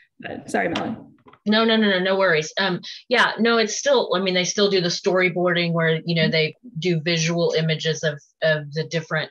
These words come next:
Speaker 2: scenes and plot of the movie and, and so on. But you're right. I think most of it's done by computer. And I know what you're talking about. There, there is a studio that's based in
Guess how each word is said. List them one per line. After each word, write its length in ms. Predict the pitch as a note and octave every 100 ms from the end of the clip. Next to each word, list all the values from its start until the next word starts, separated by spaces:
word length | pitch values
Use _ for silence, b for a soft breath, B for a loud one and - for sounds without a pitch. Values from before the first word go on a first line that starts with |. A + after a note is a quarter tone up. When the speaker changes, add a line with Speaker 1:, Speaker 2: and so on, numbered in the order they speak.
| _
Speaker 2:
scenes 600 | - - F3 E3 D#3 D#3
and 160 | D#3 D3+
plot 320 | - D3+ D3 - -
of 160 | D3+
the 80 | D#3
movie 400 | D#3 D#3 D3 D3
and, 160 | D3 C#3+
and 160 | D3+ D3+
so 180 | - D#3
on. 180 | C#3+ C#3+
But 160 | D#3
you're 140 | C#3+ D3+
right. 220 | D3 C#3+ -
I 40 | D#3
think 160 | D#3+ D#3+
most 240 | D#3+ -
of 60 | D#3
it's 120 | -
done 300 | D3+ D3 C3+
by 140 | C#3+ C#3
computer. 440 | D#3+ - D#3 D3+ D#3+
And 160 | D#3+ -
I 60 | E3+
know 240 | F3+ F#3
what 140 | F3
you're 120 | B2+ D#3
talking 360 | F3+ G#3 D#3
about. 280 | C#3+ C#3+ C3 -
There, 260 | D3+ D3 - B B B -
there 160 | F#3
is 160 | F#3 E3
a 40 | D#3+
studio 720 | - G3+ G3+ F#3 E3 D#3 D3+
that's 240 | D3 -
based 320 | E3+ E3 D#3+ D3+
in 160 | C#3